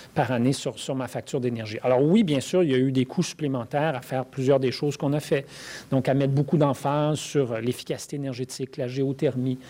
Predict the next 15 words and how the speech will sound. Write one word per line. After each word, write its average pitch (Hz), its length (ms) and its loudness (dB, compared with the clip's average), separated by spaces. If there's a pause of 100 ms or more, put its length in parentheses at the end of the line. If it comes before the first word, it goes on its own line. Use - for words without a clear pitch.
(320)
le 147 100 8
mur 147 220 8
de 143 100 6
plantes 160 520 2
qui - 180 -2
nous 147 100 4
permet 143 320 2
de 139 100 4
filtrer 160 420 -2
l'air 151 300 6
à 139 60 0
l'intérieur 135 400 2
du, 123 120 -4 (100)
de 147 200 2
l'édifice, 131 600 -2